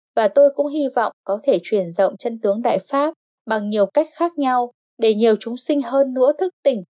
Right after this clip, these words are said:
và được cứu độ. Đôi khi mâu thuẫn xảy đến, tôi lại nhớ đến Pháp Sư Phụ giảng. Thực ra làm đệ tử Đại Pháp, lúc ấy nếu niệm ngay chính, điều nghĩ đến là tu luyện, là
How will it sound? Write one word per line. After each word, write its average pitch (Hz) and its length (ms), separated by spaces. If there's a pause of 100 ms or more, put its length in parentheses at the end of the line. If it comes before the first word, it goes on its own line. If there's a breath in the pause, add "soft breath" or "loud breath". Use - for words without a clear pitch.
(160)
và 180 160
được 180 200 (120)
cứu 202 180
độ. 240 300 (840)
Đôi 214 180
khi 233 240
mâu 220 240
thuẫn 226 180
xảy 214 260
đến, 190 420 (360)
tôi 220 120
lại 208 200
nhớ 196 220
đến 196 340
Pháp 302 180
Sư - 220 (100)
Phụ 208 200
giảng. 180 340 (760)
Thực 226 140
ra 262 360
làm 202 220
đệ 175 180
tử 185 140
Đại 175 200 (120)
Pháp, 294 240 (360)
lúc 330 280
ấy 196 220
nếu 226 180
niệm 262 240
ngay 214 260
chính, 214 360 (380)
điều 220 180
nghĩ 233 240
đến 208 200
là 277 280
tu 226 160
luyện, 208 280 (360)
là 185 280